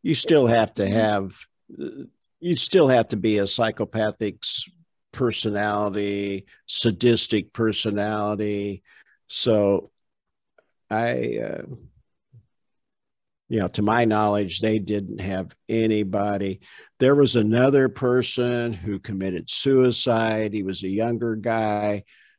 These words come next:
Speaker 1: Uh, he did have high-tech shoes, but they said they were the wrong size. He did have a stun gun, uh, and he had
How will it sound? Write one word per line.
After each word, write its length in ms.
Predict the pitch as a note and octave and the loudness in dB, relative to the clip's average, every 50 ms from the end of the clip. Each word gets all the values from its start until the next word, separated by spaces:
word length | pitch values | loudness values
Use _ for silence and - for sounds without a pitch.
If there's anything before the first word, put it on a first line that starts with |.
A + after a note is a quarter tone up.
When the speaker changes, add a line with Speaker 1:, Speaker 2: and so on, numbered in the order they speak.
| _ _ _ _ _ _ _ _ _ _ - | _ _ _ _ _ _ _ _ _ _ -10
Speaker 1:
Uh, 240 | G2 F#2 F#2 F#2+ F2 | -8 -6 -6 -6 -6
he 320 | E2+ D#2 G#2 B2+ C3 B2 | -4 0 2 4 4 4
did 380 | - - C3 B2+ C3+ C#3 C3 B2+ | 2 2 2 4 4 2 2 2
have 600 | C3 A#2+ A#2+ A#2 A2+ A2+ A2 G2+ - - - - _ _ _ _ _ _ | 2 2 2 2 2 0 0 -2 -6 -12 -14 -14 _ _ _ _ _ _
high-tech 640 | - - A#2+ B2+ B2+ B2 B2 - C#3 A#2+ A2+ - - | -10 -6 -4 -2 -2 -2 -2 -2 -2 -2 -2 -4 -6
shoes, 600 | - - - - D3 C#3+ C#3+ D3 D3 C#3+ B2+ - | -8 -6 -4 -2 -2 -2 0 0 -2 -2 -4 -4
but 200 | - A2+ G2 - | -6 -8 -8 -6
they 140 | A2+ G#2 G2+ | -6 -4 -4
said 300 | - - B2 A2 G#2+ F#2+ | -2 -2 -2 -2 -2 -2
they 160 | G#2+ G#2 G2+ | -4 -6 -4
were 160 | G#2 G#2 G#2 | -4 -4 -4
the 120 | G2+ G2 | -2 -2
wrong 360 | G2 G2+ A2 A2 G#2 G#2 G2+ F#2+ | -2 -2 -2 -2 -4 -4 -4 -4
size. 720 | - - - C3 C3 C3 B2+ B2 B2 B2 B2 B2 A#2+ - | -4 -2 -2 0 0 0 0 0 0 0 0 0 -2 -2
He 120 | - A#2 G2+ | -4 -4 -4
did 200 | F#2 A2+ A2+ G#2 | -2 -2 -2 -2
have 200 | A2 G#2 G2 F2+ | -2 -4 -4 -4
a 60 | G2 | -4
stun 520 | F#2+ - - - - B2+ B2+ B2+ B2+ B2+ A#2+ | -4 -6 -6 -4 -2 -2 -2 0 -2 -4 -4
gun, 540 | B2+ B2+ B2 B2 B2 B2 B2 B2 B2 B2 B2+ _ _ - - - _ - - _ _ _ - | -2 -2 -2 -2 -2 -2 -4 -4 -6 -8 -10 _ _ -20 -20 -20 _ -20 -20 _ _ _ -10
uh, 280 | - G2+ G2+ G2+ G2+ - - | -8 -4 -2 -2 -2 -2 0
and 180 | A2 G#2+ A2 G2 | 0 0 0 2
he 160 | F#2+ B2 C3 | 2 2 2
had 160 | B2 A2 F#2 | 2 2 2